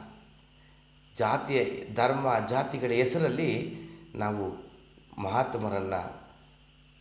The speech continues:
ಜಾತಿ, ಜಾತಿಗಳ ಸೆರಗಿನಲ್ಲಿ ಬಚ್ಚಿಟ್ಟು ಮಹಾತ್ಮರುಗಳನ್ನ ಹೇಡಿಗಳನ್ನಾಗಿ ಮಾಡಿದ್ದೀವಿ ಅಂತ. ಹೌದು, ಒಂದು ಪಂಚಾಯತಿ ಆಫೀಸ್ಗೆ ಹೋಗಿದ್ದೆ, ಗ್ರಾಮ ಪಂಚಾಯತಿ ಆಫೀಸ್ಗೆ.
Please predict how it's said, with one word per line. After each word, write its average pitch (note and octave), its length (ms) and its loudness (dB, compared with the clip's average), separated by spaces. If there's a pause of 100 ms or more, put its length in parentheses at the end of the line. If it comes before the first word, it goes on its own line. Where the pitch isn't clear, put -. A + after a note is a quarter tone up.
(520)
ಜಾತಿ, G#2 760 0 (540)
ಜಾತಿಗಳ A2 540 2 (680)
ಸೆರಗಿನಲ್ಲಿ A#2+ 800 4
ಬಚ್ಚಿಟ್ಟು B2+ 720 2 (240)
ಮಹಾತ್ಮರುಗಳನ್ನ G2 800 -2
ಹೇಡಿಗಳನ್ನಾಗಿ C#3 880 0
ಮಾಡಿದ್ದೀವಿ F#2 540 -4
ಅಂತ. - 180 -18 (640)
ಹೌದು, G2 460 -8 (1200)
ಒಂದು G2 200 -10
ಪಂಚಾಯತಿ C3+ 500 0
ಆಫೀಸ್ಗೆ A2 380 -6
ಹೋಗಿದ್ದೆ, - 260 -6
ಗ್ರಾಮ F2+ 220 -8
ಪಂಚಾಯತಿ G#2+ 500 -8
ಆಫೀಸ್ಗೆ. - 760 -14